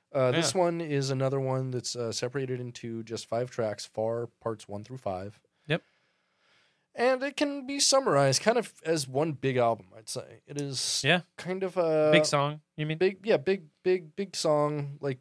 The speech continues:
Speaker 1: uh, one, one song album, kind of, but
Speaker 2: Mm-hmm.
Speaker 1: it's separated into five tracks. Um,
Speaker 2: This is some really nice, like,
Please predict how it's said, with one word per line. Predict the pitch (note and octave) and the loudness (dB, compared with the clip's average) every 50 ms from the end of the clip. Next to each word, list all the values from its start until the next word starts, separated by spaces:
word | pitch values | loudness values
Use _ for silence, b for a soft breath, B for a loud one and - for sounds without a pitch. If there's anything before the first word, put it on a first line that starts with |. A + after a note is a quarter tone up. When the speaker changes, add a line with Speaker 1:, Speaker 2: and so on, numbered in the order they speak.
| _ _ - | _ _ -2
Speaker 1:
uh, | C#3+ C3+ C3 C3 | 0 2 2 2
one, | B2+ B2+ C#3+ D3+ D#3 D3+ D#3 D#3 D#3+ E3+ | 2 0 -2 -2 -2 -4 -6 -8 -8 -4
one | F3+ G3 G3+ F3+ | -2 -2 -2 0
song | - - F3 E3 D#3 C3+ | 0 0 0 0 0 2
album, | B2+ B2+ C3 B2+ C3+ C3 C3+ C3+ C3+ | 2 2 2 2 0 -2 -4 -6 -6
kind | - C#3 C3+ C3 | -4 -4 -2 -2
of, | B2+ B2 A#2 - C#3 | -2 -4 -6 -8 -2
but | C#3 C3 A#2+ A#2+ | 0 0 0 0
Speaker 2:
Mm-hmm. | C#3 D3 E3+ | 0 -2 -2
Speaker 1:
it's | F3 - - - - _ _ _ _ _ | -2 -4 -6 -10 -16 _ _ _ _ _
separated | - - E3 - D3 D3 C#3+ C3 C3 B2 | -4 -4 -2 0 0 0 0 0 -2 -6
into | A#2 G#2+ G2+ | -8 -10 -8
five | - - G#2+ G#2+ G#2 G#2 | -4 -2 -2 -2 -2 -4
tracks. | - - G2 F#2 F#2 - _ - - - - - _ _ - | -6 -6 -6 -6 -6 -12 _ -16 -16 -16 -16 -20 _ _ -6
Um, | B2 A#2 A2+ A2+ A2 A2 G#2+ G#2 G2+ - _ _ _ _ _ _ _ _ _ _ _ _ _ _ _ _ _ _ _ | -4 -2 -2 -2 -4 -6 -10 -12 -16 -18 _ _ _ _ _ _ _ _ _ _ _ _ _ _ _ _ _ _ _
Speaker 2:
This | E3 F#3+ | -2 0
is | G3+ - - | 0 0 0
some | - B3+ F#3 C#3+ | 2 2 0 0
really | B2 C3 D#3 F3 E3+ E3+ D3 | 0 2 2 4 4 2 2
nice, | B2+ C3 C3+ C3 B2+ B2+ - - | 2 2 2 2 0 0 0 0
like, | B2 A#2+ | 0 0